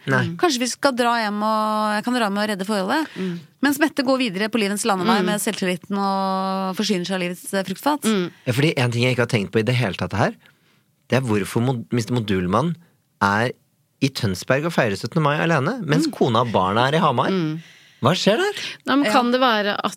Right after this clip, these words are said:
Speaker 3: han hadde liksom måttet jobbe seg i Tønsberg på, eller i Stokke da, s-, sekstende mai? Hadde noe modulering der, og så,
Speaker 1: <laughs>
Speaker 3: og så er det, eh, ikke inneklemt, attende mai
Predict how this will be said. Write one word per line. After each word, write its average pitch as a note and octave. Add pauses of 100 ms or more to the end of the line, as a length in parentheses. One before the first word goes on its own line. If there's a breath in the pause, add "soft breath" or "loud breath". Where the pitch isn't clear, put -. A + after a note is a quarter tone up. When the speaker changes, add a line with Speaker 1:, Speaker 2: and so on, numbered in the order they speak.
(140)
Speaker 3:
han A3
hadde F#3+
liksom G3
måttet G3
jobbe F#3+
seg G#3+
i G3+
Tønsberg F#3+
på, F#3+
eller F#3
i F#3
Stokke -
da, A3 (280)
s-, - (320)
sekstende F3+
mai? G#3 (880 soft breath)
Hadde F#3
noe F#3+
modulering F3+
der, G#3
og G3
så, F#3+
Speaker 1:
<laughs> E4
Speaker 3:
og G3+
så A3
er F#3+
det, F#3+
eh, F#3
ikke G#3+
inneklemt, F#3
attende -
mai F#3